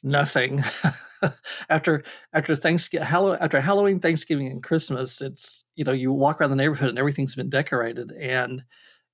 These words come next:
there's nothing really going on. It's like, we need another holiday to come up just so that people are decorating their yards again. So there's something kind of fun to look at. Now, we, we, we did see a combo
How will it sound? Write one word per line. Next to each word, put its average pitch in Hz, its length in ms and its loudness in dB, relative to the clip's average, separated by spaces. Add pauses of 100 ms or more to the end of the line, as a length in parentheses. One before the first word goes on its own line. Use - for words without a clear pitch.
(300)
there's 139 220 2
nothing 170 300 2
really 156 200 2
going 143 300 2
on. 156 160 2
It's 127 140 0
like, 123 160 -2
we 131 100 0
need 143 240 4
another 131 240 4
holiday 127 480 2
to 120 100 -4
come 120 240 -6
up 123 220 0 (140)
just - 260 2
so 139 140 4
that 123 180 -4
people 135 380 -2
are 127 100 2
decorating 131 540 0
their 120 80 -12
yards 120 420 -2
again. 117 320 -6
So 131 140 0
there's 120 180 -4
something 127 300 -2
kind 123 180 -4
of 127 80 -8
fun 127 200 -2
to 120 60 -4
look 135 220 -4
at. - 280 0 (300)
Now, 143 140 4
we, 156 80 2 (220)
we, 147 160 2
we 143 180 2
did 175 320 2
see 170 460 2
a - 160 -2
combo 139 800 0